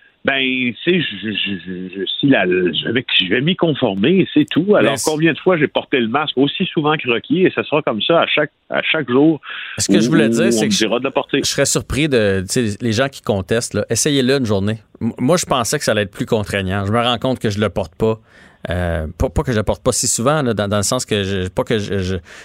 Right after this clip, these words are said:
Speaker 2: je respecte pas la, la règle, c'est que dans le fond, on va pas dans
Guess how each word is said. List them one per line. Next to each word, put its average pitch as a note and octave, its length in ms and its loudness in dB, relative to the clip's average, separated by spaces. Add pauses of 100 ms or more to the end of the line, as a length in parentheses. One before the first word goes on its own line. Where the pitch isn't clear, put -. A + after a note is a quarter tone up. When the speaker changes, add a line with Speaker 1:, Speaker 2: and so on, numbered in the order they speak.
(120)
Speaker 2:
je G2 100 -2
respecte G#2+ 340 -4
pas B2+ 120 4
la, G#2+ 260 2
la A2 220 0
règle, C3 320 0
c'est A#2+ 120 -2
que G#2 60 -4
dans A#2+ 100 2
le A2 60 -2
fond, A#2 140 -2
on B2+ 160 2
va A2 120 2
pas D#3 160 2
dans G#2 180 0